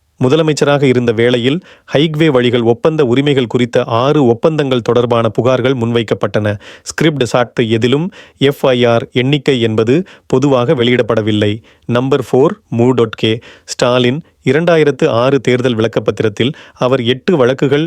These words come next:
நிலுவையில் இருந்தது என்று பதிவாகியிருந்தது. கோபுரச்சிக்குகள், கொலை முயற்சி உள்ளிட்டவை. தற்போதைய முதலமைச்சராக அரசியல் போராட்டங்கள், எஃப் ஐ ஆர் புகார்களும் உள்ளன.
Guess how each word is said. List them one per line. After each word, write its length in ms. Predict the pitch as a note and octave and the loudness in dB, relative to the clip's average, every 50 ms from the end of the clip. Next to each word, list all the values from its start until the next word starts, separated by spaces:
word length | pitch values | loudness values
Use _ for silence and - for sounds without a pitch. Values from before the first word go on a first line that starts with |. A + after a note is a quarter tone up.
| - C3+ | -2 -2
நிலுவையில் 440 | A#2+ A#2+ C3+ D3 C#3+ C3 B2+ C3+ C3 A#2 | 0 2 2 2 2 2 0 -2 -2 -2
இருந்தது 360 | A#2 A#2 B2 A#2+ B2 A#2 B2+ B2 | -2 -2 0 0 0 0 0 0
என்று 240 | A2+ G#2+ G#2 A2+ D3 - | -2 -2 -2 -4 -2 -2
பதிவாகியிருந்தது. 760 | B2 A2+ A#2+ A#2+ A#2 A2+ G#2 A2+ A2+ A2 A2 G#2+ G#2+ G2+ G#2+ G#2 - - - - _ _ - | 0 0 0 0 0 0 0 -2 -2 -2 0 -2 -2 -2 -2 -4 -4 -8 -16 -20 _ _ 0
கோபுரச்சிக்குகள், 720 | C#3+ D3+ C#3+ D3 B2+ G#2+ - A2 - A#2+ G#2 A#2 B2 C#3+ D#3+ - | 0 2 2 0 -2 -2 -4 -6 -4 -2 -2 0 -2 -2 -4 -4
கொலை 220 | - B2 B2+ C3+ C#3 | -2 -2 0 0 0
முயற்சி 340 | B2+ B2 A#2+ A2 - - A#2 A2 | 0 0 0 0 0 -2 -2 0
உள்ளிட்டவை. 400 | A2 A2 G#2 - G#2 G2+ G#2 G#2 G#2+ - - - - - - _ _ | 0 0 -2 -2 -2 -2 -2 -4 -6 -10 -18 -20 -20 -20 -20 _ _
தற்போதைய 540 | - C3 C3 - - E3 E3+ D#3+ E3 E3 D#3 B2+ | -4 -4 -2 0 2 2 2 4 2 2 2 0
முதலமைச்சராக 720 | A#2 C3+ C#3 C3+ C3 B2 - C3 A#2 A2+ A2 G#2 B2+ C#3 D#3 D#3+ B2+ | 0 0 0 0 -2 -2 -2 0 0 0 2 0 0 -2 0 -2 -2
அரசியல் 400 | B2 C#3 C#3 - D3+ C#3+ C3+ A#2 C3 | -2 0 0 0 0 0 0 2 2
போராட்டங்கள், 640 | B2 B2+ C3 B2 A2+ - A#2+ A2 A2 A#2 B2+ C3+ - - - - _ | 2 2 2 0 0 -2 -4 -2 0 -2 -2 -2 -4 -8 -16 -6 _
எஃப் 200 | - C3+ - - E3 | -2 -2 0 0 0
ஐ 80 | D3+ C#3+ C3 C3 | 2 2 2 2
ஆர் 160 | C3 B2 B2 - C3+ | 0 -2 -2 -2 0
புகார்களும் 520 | A#2+ C3+ C#3 C3+ B2 B2+ A#2 A#2 C3+ - | 0 0 0 0 0 0 -2 -2 -4 -2
உள்ளன. 380 | - A#2+ A#2 A2+ G#2+ G#2+ G#2 | 0 0 2 2 2 0 -4